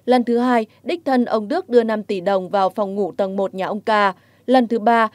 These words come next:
vợ chồng ông Đức mang hai bao tiền chứa tổng cộng mười lăm tỷ đồng đặt vào phòng khách nhà ông Ca. Lần cuối cùng, bà Ngọc Anh mang thêm năm tỷ đồng đến gặp ông Ca. Sau bốn lần đưa tiền chạy tội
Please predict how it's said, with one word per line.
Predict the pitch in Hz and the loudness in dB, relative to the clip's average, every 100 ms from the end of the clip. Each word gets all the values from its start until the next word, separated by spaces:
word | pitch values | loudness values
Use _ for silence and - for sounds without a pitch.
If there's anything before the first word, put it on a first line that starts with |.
| - - | -6 0
vợ | 254 | 2
chồng | 247 247 226 | 2 0 0
ông | 269 | -2
Đức | 262 392 262 | -2 -4 -2
mang | 240 226 | -2 -2
hai | 226 240 | -2 0
bao | 240 226 | 0 0
tiền | 233 196 175 | -2 -4 -4
chứa | - 202 | -6 -4
tổng | 247 240 202 | -2 -4 0
cộng | 220 214 | -2 0
mười | 208 | -4
lăm | 214 302 269 | -2 -2 -2
tỷ | 233 | -2
đồng | 190 202 185 - _ - | 2 2 0 -10 _ -2
đặt | 233 247 233 | 0 0 2
vào | 226 220 | 2 2
phòng | 233 202 | 0 -4
khách | 302 381 240 | -4 -4 -4
nhà | 190 | -4
ông | 202 | -4
Ca. | 196 214 202 190 _ _ | 0 2 2 0 _ _
Lần | 240 254 226 | 2 4 4
cuối | 220 240 | 0 4
cùng, | 262 226 202 _ | 6 6 2 _
bà | 233 254 | 0 2
Ngọc | 247 240 | 2 0
Anh | 262 285 269 | -2 -2 -2
mang | 269 | -2
thêm | 262 247 233 | 0 -2 0
năm | 269 262 | -2 -4
tỷ | 196 | -4
đồng | 190 190 170 | 0 -2 -2
đến | 180 196 | -6 -2
gặp | 247 247 | -2 -2
ông | 185 | -4
Ca. | 208 202 196 - _ _ _ _ | 2 4 4 0 _ _ _ _
Sau | - 240 | 2 2
bốn | 208 190 202 | 4 0 2
lần | 247 220 | 2 2
đưa | 220 220 | -2 -2
tiền | 220 190 | -2 -4
chạy | 180 190 | -4 -4
tội | - 208 | 2 2